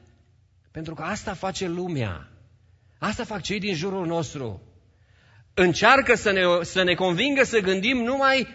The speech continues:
mâine, numai ce se întâmplă mâine sau ce se întâmplă acum. Nu te face să te gândești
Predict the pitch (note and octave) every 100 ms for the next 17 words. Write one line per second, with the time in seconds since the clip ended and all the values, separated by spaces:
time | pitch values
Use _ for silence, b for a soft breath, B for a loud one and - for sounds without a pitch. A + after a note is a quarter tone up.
0 | - D#3 A#3+ D#4 D4 A#3 E3+ E3+ D4 D4+
1 | D4+ C#4+ D4 D4+ D#4 D4+ D4+ D#4 D#4 C#4
2 | G#3 C#3 G2+ A3 - B3+ C#4 D4+ C4+ C#4+
3 | - D#4 C4 C3 F#2 - - _ _ _
4 | _ _ _ _ _ _ B B C4 E4
5 | C4+ D4 C#4+ C4 A#3+ A3 G#3 F#3+ C4+ -